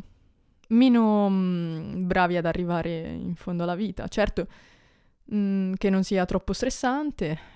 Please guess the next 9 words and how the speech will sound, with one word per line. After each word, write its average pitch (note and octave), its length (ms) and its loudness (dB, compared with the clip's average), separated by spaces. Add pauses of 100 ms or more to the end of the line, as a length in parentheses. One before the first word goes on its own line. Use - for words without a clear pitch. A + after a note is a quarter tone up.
(160)
che F3 360 0
non F3 180 0
sia, E3 1120 -2
no, G3 320 -4 (100)
eh, E3+ 600 -4 (1160)
brutta A3+ 580 0
la E3+ 120 4
vita E3+ 600 -2
o D#3+ 720 -4